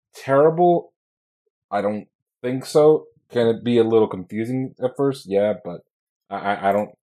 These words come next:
I don't see the, the, the big deal considering that it's already been doing, uh, uh, that other companies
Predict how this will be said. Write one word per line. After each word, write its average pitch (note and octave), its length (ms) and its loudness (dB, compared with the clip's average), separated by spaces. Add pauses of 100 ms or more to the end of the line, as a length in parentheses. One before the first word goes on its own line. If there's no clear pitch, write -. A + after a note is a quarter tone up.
(100)
I A2 140 -6
don't A2 200 -4
see A2+ 240 -8
the, G2+ 300 -2
the, G#2 180 -8
the G2+ 100 -8
big F#2 420 -6 (720)
deal A#2 300 0
considering G#2+ 540 -2
that G2+ 200 -4
it's G2+ 300 -12 (260)
already G#2 240 -4
been F#2+ 320 -6
doing, F#2 460 -6 (680)
uh, G2+ 40 -16
uh, G2+ 300 -6
that G2+ 160 0
other G2+ 200 -2
companies G2 580 -8